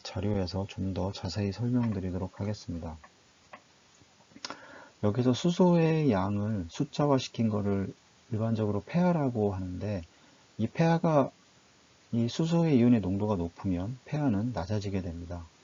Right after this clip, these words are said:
그래서 이 포화 상태에서의 폐하는 주로 상승에 있고 해리 상태에서의 폐하는 수치는 주로 하강에 있습니다.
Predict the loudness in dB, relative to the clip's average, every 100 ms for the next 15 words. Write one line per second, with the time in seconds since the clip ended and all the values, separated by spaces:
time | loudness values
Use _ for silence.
0 | _ -20 -20 _ _ -4 0 0 -2 -4
1 | 2 2 2 0 -2 -4 -2 0 0 0
2 | 0 0 -2 -4 -2 4 6 6 2 _
3 | _ _ _ -16 -4 0 2 0 0 0
4 | 0 0 0 2 0 -4 -4 -2 -4 _
5 | _ _ -2 0 0 -2 -4 -2 -2 0
6 | -4 -4 -4 -2 -2 -4 -12 -6 -4 -4
7 | -6 -6 -2 0 2 2 0 -2 -6 -4
8 | -6